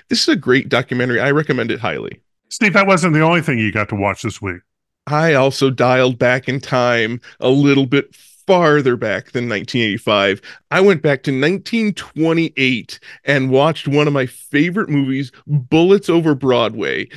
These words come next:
Speaker 1: This is a movie that was released in nineteen ninety-four, celebrating its thirtieth anniversary, and one of those movies that really sticks with me.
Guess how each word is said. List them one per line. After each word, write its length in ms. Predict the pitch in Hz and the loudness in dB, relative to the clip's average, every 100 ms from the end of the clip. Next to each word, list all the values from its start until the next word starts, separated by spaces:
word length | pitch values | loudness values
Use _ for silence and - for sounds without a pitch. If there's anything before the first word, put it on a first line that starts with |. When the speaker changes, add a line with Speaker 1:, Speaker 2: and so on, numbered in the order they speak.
| 156 | -12
Speaker 1:
This 520 | 131 127 165 190 - - | -8 0 2 2 0 -2
is 320 | 151 143 139 | 2 2 2
a 60 | 139 | 0
movie 260 | 151 175 | 0 0
that 140 | 208 196 | 0 0
was 120 | 208 | 0
released 300 | 175 160 135 | -2 -4 -6
in 100 | 127 | -6
nineteen 380 | 95 - 180 156 | -6 -4 -4 0
ninety-four, 640 | 151 185 202 156 147 170 | 0 0 -2 2 2 2
celebrating 460 | - 117 120 117 120 | 0 0 0 -2 -4
its 180 | 117 - - | -10 -10 0
thirtieth 380 | 143 147 156 165 | 2 2 0 0
anniversary, 760 | 156 165 147 135 - 139 135 127 - - | 0 0 0 0 0 -4 -4 -8 -18 -6
and 400 | 120 123 123 131 - | -2 0 0 -4 -8
one 340 | 151 139 190 | -8 -2 0
of 80 | 226 | 2
those 160 | 180 151 | 0 2
movies 280 | 139 139 135 | 0 0 0
that 100 | 110 | -2
really 600 | 113 135 151 147 135 131 | -4 -6 -2 2 0 -2
sticks 440 | - 123 107 - | -6 -4 -4 -4
with 280 | 117 95 - | -4 -4 -4
me. 220 | 87 95 | -8 -8